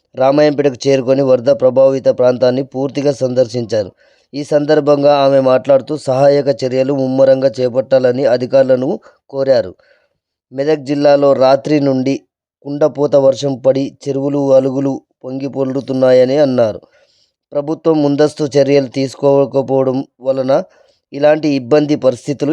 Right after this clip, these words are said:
ఏర్పడ్డాయి అని అన్నారు.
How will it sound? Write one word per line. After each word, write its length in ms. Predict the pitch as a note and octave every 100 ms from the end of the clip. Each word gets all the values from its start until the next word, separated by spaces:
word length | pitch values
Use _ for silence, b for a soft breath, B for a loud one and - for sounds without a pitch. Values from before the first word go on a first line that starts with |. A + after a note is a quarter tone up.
| E3+
ఏర్పడ్డాయి 680 | B2 C3 B2 C3+ A#2 G#2+ E2 _ _ _ _ _ -
అని 220 | C3+ D#3+ -
అన్నారు. 420 | B2+ C#3 C3 G#2+